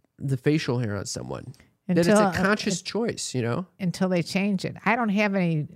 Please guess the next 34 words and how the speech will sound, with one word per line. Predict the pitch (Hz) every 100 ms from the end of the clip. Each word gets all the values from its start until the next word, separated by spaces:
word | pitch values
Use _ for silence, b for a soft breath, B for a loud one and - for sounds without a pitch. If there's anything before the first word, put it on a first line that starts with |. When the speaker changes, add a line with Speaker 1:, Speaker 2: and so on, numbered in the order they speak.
| -
Speaker 2:
options | 160 156 160 147
on | 143 156 135
facial | - 143 - 139
Speaker 1:
Yeah, | 120
Speaker 2:
hair. | 113
Speaker 1:
but | 101 113
you | 120
could, | 120
you, | 95 196 185 95 - - - 50
it's | - 180 -
a | -
con-, | 202 - -
all | 190 285
of | 233
your, | 147 120 113 - -
your, | 131 117 113 98 50 - _ _ -
you | 123
know, | 95
aesthetic | 120 - 135 120 - - _ -
choices | 139 104 - 90 95
are | 95 95 -
a | 117
conscious | 123 95 95 -
choice. | 117 - - -
Speaker 2:
My | 180 202 220 208
now, | 208 233 254 247 202 _ 202
at, | 196 175
at | 185
my | 185 220
age, | 254 240 202 156 160 -
my | 175 196
ripe | 180 196 226 220
old | 226 202
age, | 180 143 147 143 -